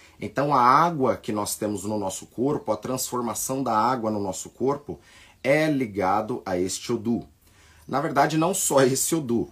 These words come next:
porque tudo é um conjunto, tudo faz parte dentro do sistema. Então aquilo que a gente mexe com uma energia, por exemplo, com água, nós sempre temos que colocar o seu outro lado pra equilibrar. Por exemplo,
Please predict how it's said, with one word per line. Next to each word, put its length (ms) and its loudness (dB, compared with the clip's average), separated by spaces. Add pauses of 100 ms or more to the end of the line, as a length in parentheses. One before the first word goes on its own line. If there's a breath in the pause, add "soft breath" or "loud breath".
(180 loud breath)
porque 280 -4
tudo 320 -2
é 40 4
um 120 2
conjunto, 720 -2 (240)
tudo 260 -2
faz 320 2
parte 380 -2
dentro 300 -2
do 120 -6
sistema. 600 -4 (420 soft breath)
Então 340 -2
aquilo 460 -2
que 280 0
a 100 4
gente 420 -2
mexe 640 0
com 160 -4
uma 220 0
energia, 720 -2
por 220 -4
exemplo, 520 -4
com 400 -4
água, 800 0 (580 soft breath)
nós 280 0
sempre 400 0
temos 340 -2
que 100 -10
colocar 380 0
o 80 0
seu 260 0
outro 460 0
lado 400 2
pra 160 -4
equilibrar. 640 -4 (420 loud breath)
Por 140 2
exemplo, 540 0